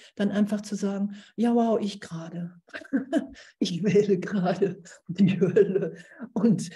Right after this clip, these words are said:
jetzt halte ich noch mal inne und bitte dich, Heiliger Geist, und will mich berichtigen lassen. Und dann will ich mich einfach noch mal fragen, was will ich? Und selbst wenn ich zehnmal die Hölle wähle, beim elften Mal wähle ich vielleicht den Himmel.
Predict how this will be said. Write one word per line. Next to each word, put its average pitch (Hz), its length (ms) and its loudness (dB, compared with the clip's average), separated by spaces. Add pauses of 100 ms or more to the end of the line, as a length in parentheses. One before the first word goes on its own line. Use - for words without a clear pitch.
(140)
jetzt 180 460 -2
halte 196 240 2
ich 202 60 -2
noch 202 180 2
mal 196 260 4
inne 233 400 4 (560)
und 214 160 -2
bitte 202 260 -2
dich, 190 320 -6
Heiliger 190 400 -2
Geist, 190 600 -6
und 180 240 0
will 185 100 0
mich 185 180 -6
berichtigen 190 520 -4
lassen. 185 360 -6
Und 175 200 -4
dann 170 160 -2
will 165 120 -4
ich 160 120 -8
mich 170 240 -6
einfach 165 180 -6
noch 175 200 -6
mal 165 200 -6
fragen, 160 420 -6
was 160 240 -4
will 160 160 -6
ich? 170 200 -10 (340)
Und 226 120 2
selbst 349 260 0
wenn 285 120 4
ich - 140 2
zehnmal 285 360 2
die 214 160 0
Hölle 247 320 -2
wähle, 180 400 -4 (200)
beim 208 160 0
elften 233 420 2
Mal 214 280 2
wähle 214 180 0
ich 214 120 -6
vielleicht 202 340 -4
den 208 120 0
Himmel. 208 440 -6